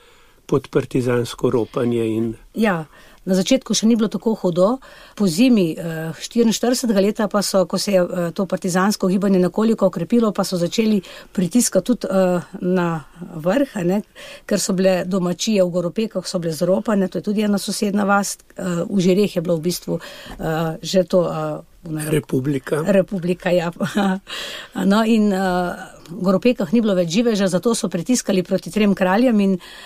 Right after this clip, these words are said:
Speaker 2: eh, so se, mm, te postojanke, so ustanovili domobranci, to že pozneje, a ne,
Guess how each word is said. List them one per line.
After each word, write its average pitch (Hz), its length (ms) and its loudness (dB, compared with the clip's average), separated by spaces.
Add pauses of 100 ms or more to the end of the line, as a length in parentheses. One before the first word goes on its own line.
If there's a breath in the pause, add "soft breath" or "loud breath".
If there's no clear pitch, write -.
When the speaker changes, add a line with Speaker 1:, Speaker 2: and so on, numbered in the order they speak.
(160 loud breath)
Speaker 2:
eh, 185 340 0
so 233 280 2
se, 214 380 2
mm, 190 760 -6
te 233 120 2
postojanke, 190 920 0
so 208 120 0
ustanovili 196 540 2
domobranci, 175 640 -2
to 185 120 -2
že 175 100 0
pozneje, 185 380 -2
a 165 80 -2
ne, 180 180 -4